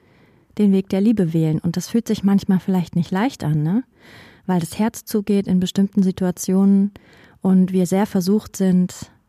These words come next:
ja, Recht haben zu wollen vielleicht oder unsere Wut an irgendwem auszulassen, wenn wir Wut spüren. Ich merke einfach, wie wir in ganz vielen Situationen eigentlich die Wahl haben und es aber vergessen.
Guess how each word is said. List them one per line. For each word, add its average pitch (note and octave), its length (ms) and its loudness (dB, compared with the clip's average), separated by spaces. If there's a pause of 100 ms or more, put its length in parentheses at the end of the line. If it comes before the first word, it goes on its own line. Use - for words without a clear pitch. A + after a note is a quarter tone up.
ja, E3 180 -2
Recht - 360 -4
haben F#3 240 2
zu - 180 -8
wollen F3 260 2
vielleicht E3+ 580 -4
oder D#3+ 460 -2 (320)
unsere F3+ 420 0
Wut A#3 220 2
an G3 80 0
irgendwem F3+ 360 0
auszulassen, G#3 680 0
wenn F#3 80 2
wir F3 160 0
Wut G3 180 -2
spüren. F#3+ 480 0 (240)
Ich A3+ 200 -2
merke A3 380 0
einfach, G3 460 -2
wie F3+ 160 0
wir F3 120 -2
in E3+ 120 0
ganz F#3+ 400 0
vielen F#3+ 280 4
Situationen F3+ 960 -2
eigentlich F#3 580 0
die F3+ 160 -2
Wahl E3+ 320 0
haben G3 380 0
und F#3 200 0
es F3 100 0
aber F3 180 0
vergessen. D3+ 560 -4